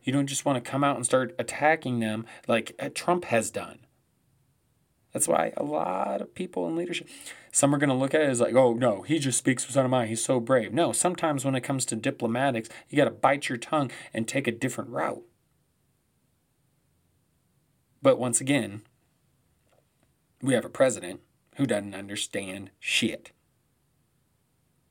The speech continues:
And his lies continue. Various, various lies about the economy, jobs, et cetera. Like, "We created nine million jobs. That's more than blah, blah, blah, blah, blah."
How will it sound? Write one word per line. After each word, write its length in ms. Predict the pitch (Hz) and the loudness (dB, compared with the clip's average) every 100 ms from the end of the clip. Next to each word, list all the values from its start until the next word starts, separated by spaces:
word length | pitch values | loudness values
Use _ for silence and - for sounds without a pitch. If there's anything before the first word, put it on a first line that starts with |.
| _ _ _ _ _ _ _ _ _ _ _ _ _ _ _ _ _ _ - | _ _ _ _ _ _ _ _ _ _ _ _ _ _ _ _ _ _ 4
And 160 | 147 143 | 4 6
his 160 | 139 | 2
lies 260 | 120 113 107 | 2 2 -2
continue. 520 | 117 110 104 80 78 - - - - - _ _ _ _ _ _ _ _ _ _ _ | -6 -6 -8 -12 -20 -20 -20 -20 -20 -20 _ _ _ _ _ _ _ _ _ _ _
Various, 560 | - 139 127 127 - - - - | 4 6 6 2 2 -2 -8 -2
various 400 | 147 147 143 143 | 4 6 6 4
lies 360 | 143 127 127 135 | 4 4 2 4
about 220 | 135 127 | 2 4
the 100 | 139 | 2
economy, 520 | 127 104 107 113 113 | 0 -2 -2 -2 -4
jobs, 500 | 107 110 95 98 98 | -2 -2 -2 -6 -8
et 100 | 101 | 0
cetera. 540 | - 110 104 95 92 104 _ _ _ _ _ _ _ _ _ _ _ _ _ _ - | 0 0 -2 -10 -12 -14 _ _ _ _ _ _ _ _ _ _ _ _ _ _ 2
Like, 220 | 127 - - _ _ _ _ _ _ _ _ - _ _ _ _ - | 2 2 -16 _ _ _ _ _ _ _ _ -20 _ _ _ _ -4
"We 200 | 123 139 | -2 -2
created 400 | - 131 123 107 | 0 2 2 2
nine 260 | 123 143 | 2 2
million 320 | 139 135 127 | 2 0 -2
jobs. 300 | 120 110 87 | 0 0 0
That's 200 | 98 104 | -2 -2
more 360 | 113 127 135 135 | 0 2 2 2
than 180 | 117 101 | 0 0
blah, 260 | 117 139 | 2 2
blah, 120 | 135 107 | 2 2
blah, 240 | 123 123 | 4 4
blah, 120 | 113 | 0
blah." 200 | 107 120 | -2 -2